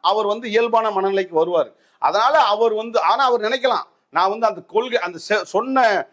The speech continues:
அந்த செய்தியில நான் உறுதியா இருக்கிறேன்னு" நினைக்கலாமே தவிர, பைத்தியங்களினுடைய, அதான் சொன்ன முட்டாள்களின் உளறல்னு சொன்ன மாதிரி, இது ஒரு பைத்தியங்களுடைய உளறலா எடுத்துக்கிறத தவிர, ஏதோ ஒரு எடுத்த ஸ்டாண்ட்ல உறுதியா இருக்காரு அப்படிலாம் இவர் எங்கேயுமே உறுதியா இருந்தது இல்ல. நான் என்ன கேக்குறேன், ரொம்ப வெளிப்படையா பேசுவோம். பெரியார் பேசல,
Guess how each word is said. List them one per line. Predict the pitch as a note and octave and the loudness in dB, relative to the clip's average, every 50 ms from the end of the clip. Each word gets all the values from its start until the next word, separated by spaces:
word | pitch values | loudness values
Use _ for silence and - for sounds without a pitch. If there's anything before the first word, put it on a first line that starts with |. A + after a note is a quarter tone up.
| _ _ _ | _ _ _
அந்த | - D3+ D3 - | -12 -10 -4 0
செய்தியில | G#3+ A#3+ C4+ C4 C4 C4 | 0 0 0 0 0 0
நான் | B3 A3+ G3 F#3+ | 2 0 0 -2
உறுதியா | G3+ A3 G#3+ A#3 A3 G3+ F#3 | -4 -4 0 2 2 2 2
இருக்கிறேன்னு" | F3+ E3 F#3+ G3 G3+ F3 | 0 -2 -4 -4 -4 -4
நினைக்கலாமே | D#3+ F3 G3+ A3+ A3+ A3 A3 G#3 F#3+ F3 | -2 -2 -2 -2 0 0 0 0 0 -2
தவிர, | - E3 D#3+ D3+ C#3+ C#3+ D3+ D3 - _ _ _ _ _ _ _ _ _ - | -2 0 0 2 2 2 0 0 -4 _ _ _ _ _ _ _ _ _ -2
பைத்தியங்களினுடைய, | E3 G3 A#3+ C4+ A#3 _ - C4+ B3+ B3 A#3+ A3+ A3 G#3+ G3+ G3 F#3 | 0 0 0 -2 -6 _ -4 -2 -2 0 0 -2 -2 -2 0 2 2
அதான் | E3+ F3+ A3+ C4 B3 | 2 2 2 0 0
சொன்ன | G#3+ F#3+ F3+ | -2 -4 -4
முட்டாள்களின் | E3+ E3+ F3 - - B3 B3 A#3+ A3+ A3 A3 A3 G3 F3+ | -4 -6 -4 0 2 2 4 4 2 2 0 0 0 2
உளறல்னு | F#3+ G3+ A3 G#3+ G#3 G3 | 2 2 2 2 -2 -4
சொன்ன | - F3+ F3 F3+ | -4 -6 -6 -6
மாதிரி, | G#3+ C4+ C4 | -6 -6 -2
இது | B3 A#3+ | 0 0
ஒரு | A#3 - - | 0 0 0
பைத்தியங்களுடைய | F#3+ G#3 B3 C4+ - C4 B3+ A#3+ A3+ G#3+ G3+ G3+ F#3 E3 F3+ | -2 -2 -2 -4 -6 -8 -8 -6 -6 -4 -4 -2 -2 0 2
உளறலா | G3 G3+ G3+ F#3 F#3 F3 E3 | 2 2 2 0 0 0 0
எடுத்துக்கிறத | E3 D#3+ E3+ E3+ E3 C#3 | -2 -4 -8 -12 -6 -2
தவிர, | F3+ G3+ A3 A#3 G3 - - _ _ _ | -2 0 2 2 0 0 -4 _ _ _
ஏதோ | - F3+ G#3 A3 | -4 0 0 0
ஒரு | G#3 F#3+ F3+ | 0 0 0
எடுத்த | F#3 G3+ A3+ - - A3 - | 0 0 0 -2 -2 -2 0
ஸ்டாண்ட்ல | - F#3+ F#3+ F#3+ F#3 F3+ F#3 | 0 -2 0 0 -2 -2 -2
உறுதியா | F#3+ G3 G3 F#3+ F#3 | -2 0 0 0 0
இருக்காரு | E3 D#3 D#3 D#3+ D#3 D3 | 0 -2 -2 -2 0 -2
அப்படிலாம் | D3 - A3 B3+ A#3+ G3+ | -2 -2 -4 -4 -2 0
இவர் | F3+ F3+ E3+ | 0 0 2
எங்கேயுமே | F3 F3+ G#3+ B3+ C#4+ D4 C#4+ B3+ B3+ | 0 0 0 -2 -2 -2 -2 -4 -2
உறுதியா | C4 C#4 C4 A#3+ | -2 0 0 0
இருந்தது | A3+ B3 C#4+ C#4+ C#4 C4+ B3 A3+ | 0 -2 -4 -4 -2 -2 -2 -2
இல்ல. | F3 C3 F#2 - - _ - - _ _ | -4 -4 -6 -8 -10 _ -20 -20 _ _
நான் | - C#3 D3 | -4 -2 -2
என்ன | E3+ A3+ C4+ | 0 0 -2
கேக்குறேன், | - A3+ G#3 E3 E3+ D3+ D#3 F#3 - - - - _ _ _ _ _ _ | -4 -4 -8 -8 -4 -4 -2 -2 -4 -6 -8 -12 _ _ _ _ _ _
ரொம்ப | C#3 E3+ A3+ C4 A#3 A#3 | -4 -2 0 2 2 0
வெளிப்படையா | A#3 G3 A#3 A3+ A3+ G#3 F3 F3+ | 0 0 2 2 2 0 -2 -6
பேசுவோம். | E3 - C3+ B2 A2+ - _ | -8 -8 -10 -12 -12 -8 _
பெரியார் | - F3+ A3 B3 A#3 A3+ A3+ A3+ A3+ | -4 -2 0 2 2 2 2 0 0
பேசல, | - F#3+ F#3+ F#3 F3 D3+ - | -2 -2 -2 -2 -2 -4 -6